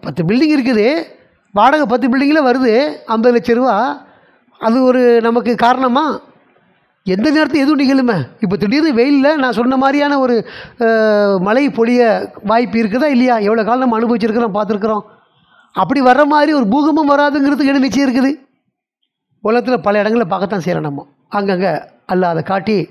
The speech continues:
உலகத்து-, உலகத்துக்கெல்லாம் அந்த communication மூலமா தெரியுது. "எப்படிப்பட்ட நகரத்தை எப்படி ஆக்கிட்டோம் பாத்தியா?" அப்படிங்கிற மாதிரி சின்ன பின்னமாக்கப்படுறதை பார்க்குறோம். ஒரே மனுஷன்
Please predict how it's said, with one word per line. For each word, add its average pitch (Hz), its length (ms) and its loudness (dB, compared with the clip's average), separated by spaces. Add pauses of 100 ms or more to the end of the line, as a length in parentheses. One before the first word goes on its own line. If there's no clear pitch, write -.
(260)
உலகத்து-, 196 520 -2
உலகத்துக்கெல்லாம் 247 640 -2
அந்த 247 260 0
communication 214 460 -2
மூலமா 202 240 -2
தெரியுது. 170 340 -4 (640)
"எப்படிப்பட்ட 196 420 -2
நகரத்தை 202 380 -2
எப்படி 190 200 -2
ஆக்கிட்டோம் 190 340 -2
பாத்தியா?" 180 320 -2
அப்படிங்கிற 170 200 -2
மாதிரி 160 220 -2
சின்ன 254 260 0
பின்னமாக்கப்படுறதை 175 800 -4
பார்க்குறோம். 139 300 -8 (1160)
ஒரே 247 340 0
மனுஷன் 180 400 -4